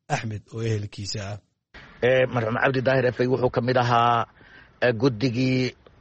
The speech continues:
Speaker 2: qoray af Soomaaliga oo uu xubinka ahaa. Een, wuxuunan hadda ka, oo ahaa ruuxii ugu dambeeyey ee guddigaas af Soomaaliga qoray. Guddigaa ruuxii ugu dambeeyey buu ahaa.
Speaker 1: Muddo ku dhow soddon sano ayuu deganaa magaalada tan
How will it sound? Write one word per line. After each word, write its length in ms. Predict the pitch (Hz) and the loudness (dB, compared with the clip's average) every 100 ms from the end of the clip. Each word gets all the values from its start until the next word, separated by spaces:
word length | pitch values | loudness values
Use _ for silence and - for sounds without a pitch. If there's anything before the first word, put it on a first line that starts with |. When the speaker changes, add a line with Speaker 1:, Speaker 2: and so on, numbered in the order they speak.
| - | -2
Speaker 2:
qoray 460 | 117 117 127 127 - _ - - _ | 2 4 2 0 -6 _ -20 -20 _
af 140 | 127 117 | -4 0
Soomaaliga 920 | 123 120 127 123 127 123 123 113 107 - | 2 4 4 4 2 2 2 -2 -10 -2
oo 220 | 110 104 110 | 2 2 2
uu 40 | - | 2
xubinka 360 | 127 127 113 - | 2 2 2 2
ahaa. 460 | 120 120 123 120 - - - - - - | 2 4 4 2 -4 -20 -20 -20 -20 -2
Een, 440 | 117 117 113 113 | 2 4 4 2
wuxuunan 540 | 110 123 110 113 117 120 | 0 -2 -2 -2 -2 0
hadda 300 | 117 110 113 | 0 0 -2
ka, 200 | - 120 120 92 | 2 2 2 2
oo 140 | 107 95 | 0 2
ahaa 340 | 110 117 113 113 | 2 2 2 2
ruuxii 360 | 123 117 120 | 0 -2 -2
ugu 200 | 98 113 | -4 -4
dambeeyey 560 | 131 127 117 120 123 113 | -2 -2 0 2 2 2
ee 60 | |
guddigaas 560 | 107 120 113 120 120 113 - - - - - | 0 0 0 2 2 2 -6 -18 -20 -20 -14
af 80 | - | -4
Soomaaliga 440 | 117 120 123 120 117 | 2 4 4 2 0
qoray. 320 | - 113 120 104 - | 0 0 0 -4 -10
Guddigaa 360 | 120 110 117 113 120 | -6 0 2 2 2
ruuxii 220 | 127 117 | 0 -2
ugu 160 | 117 | -2
dambeeyey 380 | 113 120 113 123 | 0 0 2 0
buu 140 | 117 120 | 2 2
ahaa. 220 | 120 127 - - - _ | 4 2 -2 -20 -20 _
Speaker 1:
Muddo 240 | 160 196 | -8 -8
ku 140 | 240 247 | -8 2
dhow 180 | 214 202 | 4 4
soddon 400 | - 170 143 120 | 0 -2 -2 0
sano 320 | - 127 139 - _ 147 | 0 0 0 -6 _ 2
ayuu 220 | 170 131 | 4 2
deganaa 420 | 117 110 117 127 | 0 -2 0 0
magaalada 460 | 131 135 156 131 110 | 2 4 2 2 -4
tan 220 | - | -4